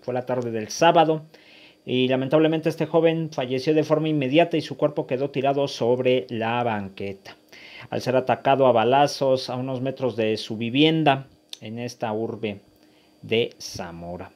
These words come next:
Déjenme, eh, actualizar esto porque... Ay, no, les digo que tengo algunas fallas con la aplicación. Bueno,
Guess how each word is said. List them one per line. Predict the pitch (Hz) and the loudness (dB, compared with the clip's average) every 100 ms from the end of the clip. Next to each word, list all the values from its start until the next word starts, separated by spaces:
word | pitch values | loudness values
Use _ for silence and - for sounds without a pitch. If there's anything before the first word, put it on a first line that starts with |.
| - | -16
Déjenme, | 104 120 98 92 92 - | -12 -12 -10 -12 -12 -14
eh, | 95 90 - 104 | -16 -16 -16 -18
actualizar | - - 101 98 - 117 | -18 -18 -16 -16 -12 -8
esto | 120 - 131 | -8 -8 -14
porque... | - - - - 95 - _ _ | -12 -14 -14 -12 -10 -10 _ _
Ay, | 131 135 123 110 101 95 90 | -12 -6 -6 -6 -8 -12 -14
no, | 85 - - - | -18 -20 -20 -18
les | 101 | -12
digo | 110 117 | -6 -6
que | 117 | -6
tengo | 101 110 107 | -10 -6 -6
algunas | 101 110 110 - | -6 -6 -8 -8
fallas | 107 107 107 - | -8 -6 -8 -8
con | - 147 143 - _ _ _ _ | -8 -6 -8 -12 _ _ _ _
la | 113 113 117 | -4 0 0
aplicación. | - 110 - 107 101 - - 120 107 | -2 -12 -10 -10 -10 -10 -10 -8 -2
Bueno, | 113 107 | -2 -2